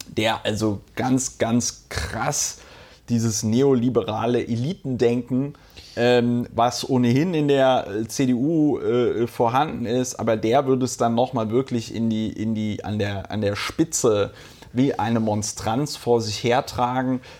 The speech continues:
Also auch, äh, dass er dann da heute meinte, ja, die Deutschen investieren zu wenig in Aktien und so.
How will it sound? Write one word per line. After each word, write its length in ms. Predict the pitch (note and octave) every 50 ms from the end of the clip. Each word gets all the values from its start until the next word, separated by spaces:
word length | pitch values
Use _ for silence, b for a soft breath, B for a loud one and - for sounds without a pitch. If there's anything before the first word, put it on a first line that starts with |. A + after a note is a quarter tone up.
| B B
Also 280 | - A#2 G#2 B2 - -
auch, 320 | - A2+ C3 C#3+ - B B B B B B - -
äh, 260 | G2+ A#2+ A#2+ A2+ - - D#2 D#2+ F2+ F2
dass 260 | F2+ - G#2+ G2+ -
er 100 | - -
dann 180 | A2+ A#2 A#2 A2+
da 120 | A2+ G#2
heute 340 | G#2+ A2 A2+ B2 B2 C3 A#2+
meinte, 420 | A2 A2 A2 A#2+ C3 C#3 A#2+ A#2
ja, 320 | A2 G#2+ A2 A2 B2 C3+ C3
die 160 | A2+ A2 A2
Deutschen 760 | G2+ G#2 G#2 A#2 C3+ C3 - - B2+ A#2+ A#2+ A#2 A2+ A2 -
investieren 760 | - - A#2+ A#2+ A#2 G#2+ G#2 - - - C3 C3 C3 B2 A#2
zu 200 | - - - G#2+
wenig 400 | G#2+ A2+ B2+ C3+ C3 A#2+ - -
in 100 | - G2
Aktien 540 | - - C3+ - - - - - C3+ B2 A#2
und 180 | G#2 A#2+ A2+
so. 360 | - - A#2 A#2 A#2 A#2+ A#2